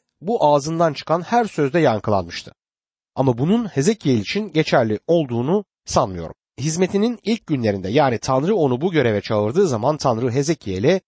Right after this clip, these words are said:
onun asi bir halka sesleneceğini söylemişti. O zaman Tanrı Hezekiel'in kafasını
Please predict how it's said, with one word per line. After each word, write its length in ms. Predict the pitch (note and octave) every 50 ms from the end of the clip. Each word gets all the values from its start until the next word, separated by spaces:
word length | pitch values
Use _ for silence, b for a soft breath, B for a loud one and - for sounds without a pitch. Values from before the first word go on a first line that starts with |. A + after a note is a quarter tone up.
| _ _ _
onun 320 | C3+ C#3 C#3+ D3+ F#3+ A3 -
asi 420 | - C3+ C#3 D3 D3+ - A#3+ A#3+ F#3+
bir 100 | D#3 B2
halka 420 | A2 C3 C3 A2+ - E3+ F3+ F3
sesleneceğini 640 | - - F3 D3+ - C3+ A#2+ G#2+ G2+ A2 A2+ A#2 C3+
söylemişti. 540 | - - A2 G2 F#2 F2 - - - - - _ _ _ _ _ _ _ _ _ _ _ _ _
O 120 | F#3+ A3
zaman 260 | A#3+ B3+ G#3+ F3 C3+ B2
Tanrı 360 | - B2 G#2+ G#2 C3 F#3+ F#3+
Hezekiel'in 540 | E3 F#3 F3 A3 G#3+ - C#3 C3 C3+ F3 -
kafasını 540 | - C#3+ - A2 - - B2 F3 G#3+ G#3